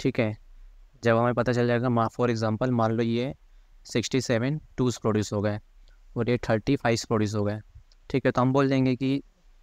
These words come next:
ये तीस जो हमारा रहेगा वो आंसर रहेगा। क्यों? Because तीस पाँच यूज़ होंगे और थर्टी टूस यूज़ होंगे और उससे हमारा थर्टी ज़ीरोज़ प्रोड्यूस हो जाएंगे, ठीक है।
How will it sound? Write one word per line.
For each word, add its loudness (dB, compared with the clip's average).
ये 0
तीस 2
जो 4
हमारा 2
रहेगा 0
वो 0
आंसर 0
रहेगा। -2
क्यों? 0
Because -2
तीस -2
पाँच 0
यूज़ 2
होंगे 2
और -2
थर्टी 0
टूस 2
यूज़ 2
होंगे -2
और -4
उससे -2
हमारा 0
थर्टी 0
ज़ीरोज़ 0
प्रोड्यूस 0
हो 0
जाएंगे, -4
ठीक 0
है। -2